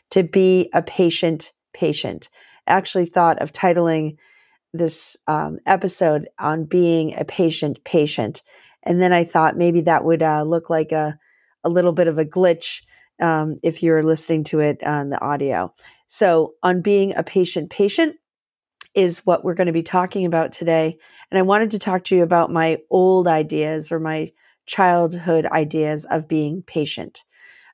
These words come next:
Um, I always thought about patient, uh, connected to a waiting room. Who else thinks about that? Like, there are patients in a waiting room. So patient means to be waiting.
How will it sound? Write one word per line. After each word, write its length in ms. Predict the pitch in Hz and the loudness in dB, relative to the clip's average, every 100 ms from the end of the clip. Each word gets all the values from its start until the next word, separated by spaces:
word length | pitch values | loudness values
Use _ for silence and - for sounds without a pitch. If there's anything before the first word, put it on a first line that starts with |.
| _ | _
Um, 600 | 180 175 175 170 160 156 - _ _ _ _ _ _ - | 2 4 4 2 0 -4 -8 _ _ _ _ _ _ 0
I 120 | 254 | 2
always 200 | 370 427 | 4 2
thought 180 | 330 269 | 0 2
about 300 | 226 - - | 2 0 -4
patient, 640 | - 175 180 202 190 - _ _ _ _ _ _ _ _ _ - | -2 0 0 -2 -2 -6 _ _ _ _ _ _ _ _ _ -2
uh, 140 | 175 156 | -2 -2
connected 420 | 202 180 175 165 | -2 -4 -4 -4
to 120 | 180 | 0
a 60 | 156 | 0
waiting 380 | 156 156 151 143 | 2 0 0 -4
room. 320 | 123 110 151 _ _ _ | -8 -10 -12 _ _ _
Who 140 | - 233 | 0 2
else 220 | 220 220 | 2 0
thinks 260 | 185 170 - | -2 -2 -2
about 260 | 156 143 | -2 -2
that? 280 | 139 120 - | -2 -4 -2
Like, 260 | 156 151 - _ _ _ - | -2 -2 -8 _ _ _ -2
there 140 | 160 156 | 0 0
are 60 | |
patients 680 | 151 - 147 143 190 240 - - | -2 0 0 0 0 -2 -4 -4
in 140 | 180 | 0
a 60 | 208 | 2
waiting 360 | 247 330 233 160 | 4 2 2 -2
room. 320 | 147 - - - _ | -6 -8 -14 -20 _
So 220 | - 190 - | -2 0 0
patient 840 | - - 320 - 143 127 - - _ _ _ | -4 0 0 0 0 -2 -4 -16 _ _ _
means 280 | 180 175 - | 0 0 -4
to 100 | - | -6
be 240 | 180 175 170 | -2 0 0
waiting. 580 | 175 202 202 98 76 | 2 2 2 -2 -8